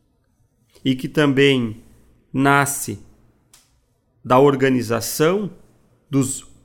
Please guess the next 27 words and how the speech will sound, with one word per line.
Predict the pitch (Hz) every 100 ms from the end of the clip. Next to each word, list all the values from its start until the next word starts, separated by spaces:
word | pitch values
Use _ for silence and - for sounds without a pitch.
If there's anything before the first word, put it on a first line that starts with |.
| _
muitos | - 151 214 214 - 139
coligados, | - 143 123 113 120 139 165 139 - -
ou | -
seja, | 113 113 104 107 - - _
a | 107
sociedade, | - 107 110 101 104 151 - - _
que | -
é |
o | 104
muito, | 104 117 117 - -
os | 143 104
muitos | 113 131 131 -
coligados, | - 107 104 107 143 175 - _ _ - - -
e | 214
a | 240
nossa | 220 196 208 - 196
própria | 175 170 170
moral. | 165 160 113 107 - _ _ _ _ _ _ -
A | 131
coerência | - 180 175 165 220 233 - 151
com | 143
nós | 131 120 110
mesmos, | 107 104 101 101 - - _ _ _
com | -
aquilo | 147 147 180 190
que | 185 - -
efetivamente | 196 202 220 208 - 180 175 165 143 143 156